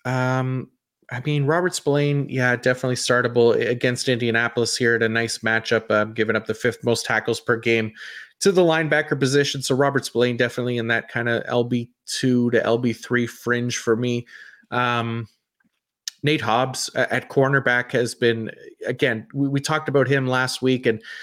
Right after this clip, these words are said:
talked about how he had a couple weeks of, of lower production, but was in a, a,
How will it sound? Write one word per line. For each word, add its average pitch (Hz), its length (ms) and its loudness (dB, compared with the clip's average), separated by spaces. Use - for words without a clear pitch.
talked 143 240 -2
about 135 180 2
how 131 140 0
he 123 80 2
had 120 80 2
a 117 40 2
couple 123 320 -2
weeks 123 300 0
of, 113 160 4
of 117 240 -2
lower 123 340 4
production, 117 600 -2
but 110 220 -2
was 120 160 -4
in 113 100 0
a, 113 60 0
a, - 140 -2